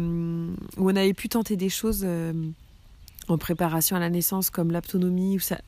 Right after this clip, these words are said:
on n'avait pas du tout eu le feeling, euh, ou, euh, la préparation à l'accouchement, euh, basique, hein, mais, euh,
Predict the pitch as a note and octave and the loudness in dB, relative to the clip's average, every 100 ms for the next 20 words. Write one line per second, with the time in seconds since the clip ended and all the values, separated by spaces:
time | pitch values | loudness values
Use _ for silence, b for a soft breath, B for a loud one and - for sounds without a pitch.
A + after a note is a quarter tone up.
0 | - F3 E3+ E3+ E3 G3 G3+ G#3 F3 - | -4 0 2 2 0 -2 0 0 0 0
1 | F#3+ G3 G3+ G3+ - - E3+ D#3+ D#3+ F3 | 0 2 2 0 -2 -4 -2 -2 -4 -8
2 | B B B B B B B F#3+ F3+ F3 | B B B B B B B 0 4 4
3 | E3 E3+ - F#3 F3 E3+ E3 F#3 E3+ E3 | 4 2 0 0 0 0 0 0 0 -2
4 | - - - F#3 F#3 F3 D#3 D#3 F3 F#3 | -2 -4 0 0 2 0 0 0 2 2
5 | G#3+ A3+ G#3+ G3 F3 D#3+ D3+ | 0 -2 0 2 2 0 -2